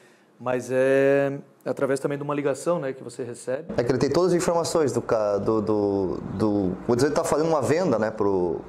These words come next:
Speaker 2: pro
Speaker 1: Por exemplo, eu tô vendendo um carro.
Speaker 2: Tem todas as informações lá dentro.
Speaker 1: É, a gente coloca lá pra pessoa, pras pessoas que tão consultando, buscando talvez aquele veículo ali. Só que tem pessoas mal intencionadas que utilizam isso daí pra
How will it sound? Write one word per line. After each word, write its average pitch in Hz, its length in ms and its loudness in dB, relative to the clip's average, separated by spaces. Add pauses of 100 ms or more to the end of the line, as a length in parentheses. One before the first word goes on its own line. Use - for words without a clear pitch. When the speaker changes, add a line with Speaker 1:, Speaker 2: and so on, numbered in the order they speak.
(120)
Speaker 2:
pro - 80 -4
Speaker 1:
Por - 40 2
exemplo, 90 240 2
eu - 40 0
tô 127 120 0
vendendo 139 260 0
um 156 100 0
carro. 208 540 -2 (580)
Speaker 2:
Tem 120 120 2
todas 175 220 2
as 190 60 4
informações 175 440 2
lá 165 80 2
dentro. 147 260 0 (140)
Speaker 1:
É, 131 160 -2
a 113 40 -4
gente 120 280 -12
coloca 135 420 -2
lá 139 340 0
pra 160 160 -8
pessoa, 156 560 -2
pras 147 200 -4
pessoas 143 320 -8
que - 40 -12
tão 156 100 -2
consultando, 160 540 -4
buscando 147 760 -6 (180)
talvez 117 240 -8
aquele 127 220 -6
veículo 143 420 -2
ali. 156 280 -2 (840)
Só - 260 2
que 175 160 -6
tem 175 160 -2
pessoas 175 360 -2
mal 170 100 0
intencionadas 175 560 -4
que 185 220 -8
utilizam 170 420 -10
isso 160 160 -16
daí 156 240 -4
pra 175 460 -4